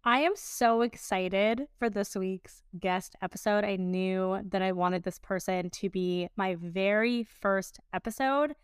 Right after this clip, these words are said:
She honestly is somebody who, eh, without her, I would not be podcasting at this point. So we obviously have to have her as the main first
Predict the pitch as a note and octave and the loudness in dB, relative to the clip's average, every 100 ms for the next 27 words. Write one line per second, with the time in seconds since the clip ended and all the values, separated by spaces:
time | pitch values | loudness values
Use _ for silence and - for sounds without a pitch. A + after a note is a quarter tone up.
0 | _ _ _ - - B3 B3+ C#4+ D4+ D#4 | _ _ _ -14 -4 -2 0 0 0 2
1 | D#4+ D4+ _ _ _ _ _ _ _ _ | 0 0 _ _ _ _ _ _ _ _
2 | _ - A#3+ F#4+ B4 - G4+ F4+ - - | _ 2 4 2 0 -2 0 0 -2 2
3 | G#3+ A3 A#3 B3+ B3+ B3+ - A#3+ A3 A3 | 2 4 0 0 -2 -4 0 0 2 2
4 | A3 - A3+ B3 B3+ - A3 C#4 - C#4 | 0 0 0 0 0 0 0 0 -2 0
5 | C4 C4+ C#4+ G#3+ G#3+ F#3+ G3+ G#3+ A3 A3+ | 2 0 2 2 2 0 0 2 0 0
6 | G#3+ F3+ F#3 - A#3 A3+ - A3+ A3 A#3 | -4 0 0 2 0 0 -2 -2 -2 -6
7 | - - A3 A3 G#3 - F#3 F3+ F3 _ | -6 0 0 0 -2 -2 0 0 -4 _
8 | _ _ _ _ A3 G#3+ F#3+ F#3+ - G#3 | _ _ _ _ 2 4 2 0 0 2
9 | F#3 G3+ F#3 F#3+ - F3+ F3 - F3 E3+ | 2 0 -2 -4 -4 -2 -2 0 -2 -2
10 | - F#3+ F#3 F3+ F#3 F3+ F3 F3 - _ | -6 -2 0 0 0 0 -2 -4 -6 _
11 | - F3+ E3+ - | -6 -4 -4 -8